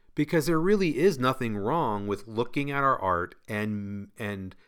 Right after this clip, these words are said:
evaluating it and judging it objectively.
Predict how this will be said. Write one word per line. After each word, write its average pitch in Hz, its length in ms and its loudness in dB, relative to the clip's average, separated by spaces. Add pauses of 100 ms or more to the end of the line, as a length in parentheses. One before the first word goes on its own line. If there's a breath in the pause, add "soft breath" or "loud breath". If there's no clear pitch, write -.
(120)
evaluating 95 760 0
it - 220 -18 (440 soft breath)
and 101 440 -8 (320)
judging 131 420 -2
it 98 380 -6 (1040)
objectively. 98 920 -4